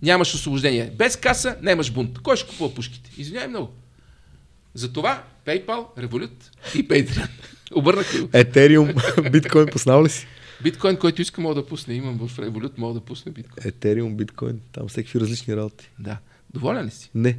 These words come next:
Speaker 1: От себе си не си?
Speaker 2: Не, много
Speaker 1: Така
Speaker 2: исках,
Speaker 1: трябва да бъде.
Speaker 2: много исках по друг начин да ти разкажа нещата, обаче осъзнах, току-що осъзнах, защото не съм ходил на интервюта.
Speaker 1: Да, скоро.
Speaker 2: Не само скоро.
Speaker 1: Да.
Speaker 2: При човек, който харесвам.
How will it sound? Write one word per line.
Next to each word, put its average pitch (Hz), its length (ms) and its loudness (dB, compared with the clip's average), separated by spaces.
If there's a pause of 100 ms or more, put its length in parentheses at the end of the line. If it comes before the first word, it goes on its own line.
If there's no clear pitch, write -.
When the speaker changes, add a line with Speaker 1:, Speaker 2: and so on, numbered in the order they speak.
Speaker 1:
От 120 120 -14
себе 151 180 -4
си - 120 -10
не 123 60 -4
си? 120 260 -8
Speaker 2:
Не, 113 180 2
много 123 240 4
Speaker 1:
Така 123 100 0
Speaker 2:
исках, 151 200 2
Speaker 1:
трябва 170 240 4
да 143 120 2
бъде. 131 380 2
Speaker 2:
много 127 180 -2
исках - 280 -4
по 139 120 -6
друг 135 220 -4
начин 131 320 -4
да 127 120 -2
ти 127 140 0
разкажа 123 380 4
нещата, 123 380 0
обаче 127 260 2
осъзнах, 120 420 -2
току-що 135 400 0
осъзнах, 110 460 -4 (100)
защото - 180 -12
не 117 60 -2
съм 123 160 -4
ходил 131 220 0
на 120 60 2
интервюта. 117 500 -6 (200)
Speaker 1:
Да, 107 220 -8
скоро. - 240 -10 (800)
Speaker 2:
Не 156 120 2
само 147 220 0
скоро. 127 280 -10 (300)
Speaker 1:
Да. 120 140 -14 (220)
Speaker 2:
При 127 120 -4
човек, 143 240 0
който - 260 -4
харесвам. 110 400 -6